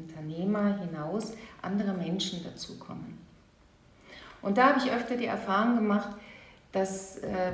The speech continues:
wenn um den, den Unternehmer herum, ist gerade in so einer Gründungszeit, da gibt's ein paar Weggefährten. Und da sind wir eine überschaubare Anzahl von Personen, die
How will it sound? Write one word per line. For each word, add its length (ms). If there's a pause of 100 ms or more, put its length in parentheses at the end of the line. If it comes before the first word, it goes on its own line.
wenn 220
um 320
den, 420
den 340
Unternehmer 600
herum, 760
ist 180
gerade 280
in 140
so 140
einer 160 (160)
Gründungszeit, 1200 (680)
da 100
gibt's 360
ein 120
paar 200
Weggefährten. 1120 (180)
Und 280
da 60
sind 280
wir 140
eine 220
überschaubare 960 (260)
Anzahl 800 (920)
von 240
Personen, 920 (220)
die 560